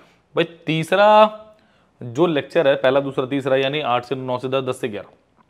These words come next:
वो कौन सा सब्जेक्ट का होगा? पहला क्या कह रहा है, lecture F is preceded by A and followed by S।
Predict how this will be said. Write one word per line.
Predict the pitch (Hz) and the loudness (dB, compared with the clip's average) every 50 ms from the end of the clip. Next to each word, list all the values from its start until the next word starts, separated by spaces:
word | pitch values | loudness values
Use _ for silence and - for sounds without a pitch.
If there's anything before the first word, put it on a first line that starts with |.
| _ _ _ _ _ _ _ _ _ _ _ _ _ _ _ | _ _ _ _ _ _ _ _ _ _ _ _ _ _ _
वो | 151 | -12
कौन | 147 - 160 170 | -6 -4 -2 -2
सा | 165 175 | -2 -2
सब्जेक्ट | 165 151 143 139 139 - | -4 0 0 0 0 0
का | - - | -2 -4
होगा? | 113 101 101 98 | -4 -4 -4 -8
पहला | 95 - 139 151 170 | -2 0 2 4 4
क्या | 160 160 | 4 2
कह | 127 123 | 0 0
रहा | 107 101 | -2 -4
है, | 90 - _ _ - - _ _ _ _ 120 | -8 -14 _ _ -20 -20 _ _ _ _ -4
lecture | 123 120 120 - - - | -4 -4 -2 -2 -2 0
F | 117 120 139 165 - - - - - _ _ _ _ _ _ _ _ _ _ _ _ - | 2 2 0 0 0 -4 -14 -20 -20 _ _ _ _ _ _ _ _ _ _ _ _ -4
is | - 139 170 180 | -2 0 0 -2
preceded | 180 - - - - 135 131 - 139 127 131 151 | -2 -8 -18 -10 -8 -8 -6 -6 -6 -6 -4 -4
by | 147 139 147 151 | -2 2 2 2
A | 143 - 123 135 139 143 | 2 0 -2 -4 -4 -4
and | |
followed | 143 - 135 123 123 123 120 | -4 -4 -4 -2 0 0 0
by | 113 101 92 | -2 -2 -4
S। | 98 | -6